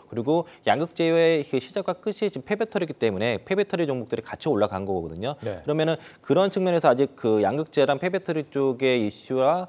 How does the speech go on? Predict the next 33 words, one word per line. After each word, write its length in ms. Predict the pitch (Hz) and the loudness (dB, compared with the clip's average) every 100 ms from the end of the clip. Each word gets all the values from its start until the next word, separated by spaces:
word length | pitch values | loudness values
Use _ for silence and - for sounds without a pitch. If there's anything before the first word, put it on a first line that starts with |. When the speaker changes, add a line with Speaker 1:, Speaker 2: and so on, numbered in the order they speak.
| - - | -12 -4
Speaker 1:
그리고 160 | 127 | -2
리튬 280 | 120 - 196 | -2 -2 0
관련 200 | 175 135 | 2 2
종목들도 420 | 120 101 101 95 | 0 -4 -4 -6
가-, 180 | - - - | -10 -18 -16
그 100 | 90 | -10
강했던 320 | 101 98 104 | -8 -6 -6
모습인데 640 | 87 95 90 98 131 87 - - - | -6 -8 -8 -4 -2 -4 -10 -20 -18
그럼 160 | - 127 | -6 -2
요 60 | 135 | 0
세 160 | 220 | 0
가지의 720 | 233 226 196 202 196 190 190 | 2 2 0 -2 0 0 -2
코에-, 240 | - 220 190 | -2 -2 -2
키워드를 340 | - 208 190 | -2 -2 -2
가진 300 | - - 147 | -2 -2 -2
종목 220 | 151 139 | -4 -6
중에서 240 | - 131 127 | -8 -2 -2
아직 160 | 98 | 0
올라가지 400 | 101 107 123 117 | 0 0 0 0
않은 240 | - 117 151 | -2 -4 -4
종목들을 420 | 151 135 - 127 | -4 -6 -4 -6
보면은 560 | - 104 101 110 156 160 - | -4 -6 -6 -6 -6 -8 -12
뭐 100 | - | -12
포스코 320 | - 180 - | -8 -10 -6
홀딩스 260 | 170 160 139 | -6 -6 -4
같은 280 | 123 - 110 | -6 -6 -6
경우는 480 | 101 95 123 156 156 - | -4 -4 -4 -6 -10 -10
리튬과 400 | 110 - 123 117 | -10 -8 -2 -2
폐배터리를 680 | 113 165 170 143 117 131 139 | -2 -8 -4 -4 -2 -4 -6
같이 260 | - - 110 | -14 -10 -8
하고 360 | 110 - 123 | -6 -6 -8
있고요. 440 | 90 - 87 90 117 | -8 -8 -10 -10 -10
그리고 280 | 107 101 | -12 -8